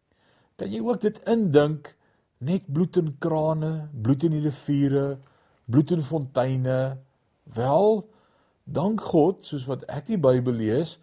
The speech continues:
gaan die kerk nie deel wees van hierdie gebeure nie. Maar ek wil nie vanmôre eskatologie met jou praat nie. Maar ek wil iets vir jou sê daarin, dat daar goeie nuus is dat ek en jy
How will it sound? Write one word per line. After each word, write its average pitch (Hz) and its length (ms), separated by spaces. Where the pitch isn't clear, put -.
gaan 147 140
die 131 100
kerk 165 320
nie 180 160
deel 113 320
wees 113 280
van 101 160
hierdie 90 320
gebeure - 520
nie. - 120
Maar - 200
ek 196 120
wil 233 160
nie 247 120
vanmôre 135 440
eskatologie 101 640
met 87 160
jou 71 80
praat 67 360
nie. 113 120
Maar 220 160
ek 233 60
wil 254 140
iets 240 240
vir 262 140
jou 240 140
sê 196 280
daarin, 160 360
dat 147 120
daar 143 200
goeie 240 440
nuus 131 420
is 123 360
dat 139 240
ek 156 220
en 165 80
jy 120 160